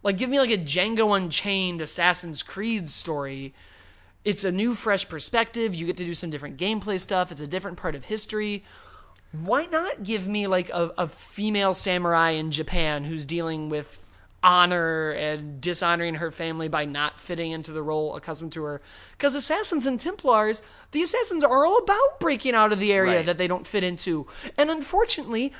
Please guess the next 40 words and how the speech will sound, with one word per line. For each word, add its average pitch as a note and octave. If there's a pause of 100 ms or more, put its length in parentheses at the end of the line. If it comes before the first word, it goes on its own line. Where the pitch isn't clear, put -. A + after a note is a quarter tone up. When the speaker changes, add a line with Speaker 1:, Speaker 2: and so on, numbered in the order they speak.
(100)
Speaker 1:
history D#4+ (220)
is F#4
not G4+ (100)
about G4
white D#4+
people E4+
not D#4+
fitting G#4
into G#4+
stuff. -
Speaker 2:
Mm-hmm. C3
Speaker 1:
That's C4
not D#4+
the F4+
story C4+
history B3
tells. - (680)
Um, F3+
Speaker 2:
Uh, - (220)
and G#3+
I F#3
actually, E3+
like, C3 (100)
you, C3 (220)
you C3
said C#3+
give, C#3 (360)
like, A2+ (180)
different C#3+
combat, A#2+
like, G2+ (180)
and B2+
that's E3+
kind G#3+
of G3
been E3+
my C#3
problem D3+
with B2
it. G#2+